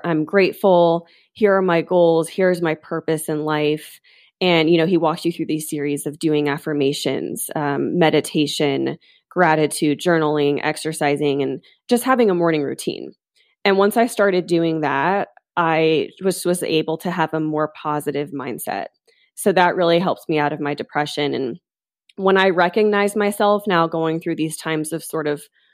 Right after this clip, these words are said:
overwhelm or anxiety, I start to do my morning routine again more consistently, and it always helps reset me.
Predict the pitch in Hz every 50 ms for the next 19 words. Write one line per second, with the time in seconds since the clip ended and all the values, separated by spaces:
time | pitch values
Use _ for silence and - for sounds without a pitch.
0 | _ _ _ _ - 185 170 170 170 165 160 165 165 160 165 165 160 160 151 151
1 | 147 151 156 160 151 143 151 151 151 165 165 165 160 - 165 160 160 - 165 147
2 | 143 - 170 151 160 156 151 151 151 151 147 147 151 147 147 147 147 143 - -
3 | 156 147 151 151 - 165 160 156 160 156 156 156 - 160 156 - - 160 - -
4 | 175 160 - 170 165 165 156 - 160 151 139 - - - 160 147 131 143 143 131
5 | - - 151 135 - - - - - - 151 147 139 143 - - - - - -
6 | - - 202 202